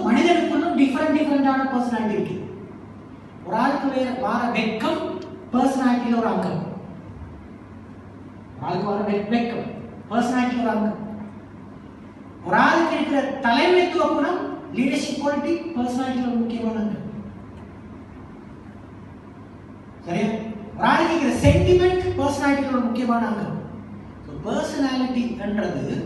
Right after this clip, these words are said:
இண்டிவிஜுவல், யூனிக், தனித்துவமானது. எல்லாருக்கும் ஒரே மாதிரி இருக்கு. இதுல ஆண்கள் பெண்கள் என்று சொல்ற வார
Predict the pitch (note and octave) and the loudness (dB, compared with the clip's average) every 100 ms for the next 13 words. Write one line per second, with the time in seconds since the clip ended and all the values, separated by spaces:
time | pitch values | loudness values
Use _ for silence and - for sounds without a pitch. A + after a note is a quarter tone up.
0 | - - A3+ A#3 F3+ E3+ E3 - - - | -6 -2 2 2 0 -2 -4 -6 -10 -12
1 | - - A3 A#3+ A#3+ - - - - A#3+ | -14 -6 2 4 4 -2 -6 -10 0 2
2 | - - - - - - - - - - | 2 0 -2 -2 -8 -10 -12 -14 -18 -18
3 | - - - - A#3+ B3+ A#3+ A3+ A3 G#3 | -18 -18 -16 -4 -2 0 -2 -4 -4 -4
4 | - - G#2 - - - - - - - | -4 -6 -10 -10 -12 -14 -16 -18 -18 -18
5 | - - - - - - - C3+ E3 D#3+ | -16 -16 -16 -16 -16 -16 -12 -10 -8 -4
6 | D#3 D3 - - - - A#3+ C#4+ D4 D4 | -4 -4 -8 -10 -8 -2 0 2 2 0
7 | B3 A#3+ B3 B3 A3+ G#3 G3+ F#3 F3 | 0 2 2 2 2 0 0 0 2